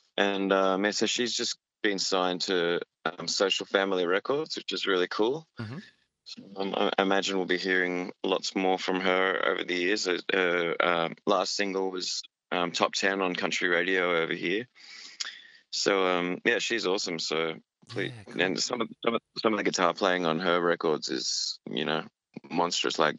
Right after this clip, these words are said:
Speaker 1: some great guys from Nashville and from Canada, and yeah, so check out Amy Nelson's stuff if you're, uh, if you're into that sort of thing.
Speaker 2: Yeah, cool. There was a whole c-, big Canadian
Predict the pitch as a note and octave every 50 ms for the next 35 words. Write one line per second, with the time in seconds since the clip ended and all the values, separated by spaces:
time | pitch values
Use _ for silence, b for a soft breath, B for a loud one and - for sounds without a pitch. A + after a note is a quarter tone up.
0 | - - - - F2+ E2 E2+ E2 D2+ D2+ - D#2 D2+ D2+ - - - E2+ D#2+ D2+
1 | D2+ D#2 - - - E2 E2 E2+ E2+ E2 D2+ D#2+ - - D2+ D2+ - F2 D#2+ E2
2 | E2 E2+ E2+ E2 E2 E2 D2+ D2 D2+ - - - E2 D#2+ D#2 - - E2 D#2+ B
3 | B B B B B B B B B _ - - A2 - G#2+ G2+ F2 C2 D2 F2+
4 | F2+ F2 E2+ F2 F2 F2+ F2+ - - F#2+ F2 - - - F2 F2 E2+ - D#2 D2+
5 | - - E2+ E2+ E2+ E2+ E2 E2 E2 D#2+ D#2+ D#2+ D#2+ - _ _ _ _ _ _
6 | - - - - _ _ _ _ - - - F#2+ F#2 F2+ F2 E2+ - F2+ - E2+
7 | D#2+ - G#2 F#2+ F#2 F2+ - G#2+ A2+ B2+ C3 - _ _ _ - A#2 B2 B2 A2+
8 | G#2+ - - - D#3 D#3+ A2 G2 B B B B B _ E3+ E3+ D#3+ E3+ E3 -
9 | G#3 A3+ A3 D#3+ - - - - _ C3 A2 - - A2 G2+ G2+ G#2+ A2 G#2+ G#2
10 | F#2+ F#2+ F#2 E2+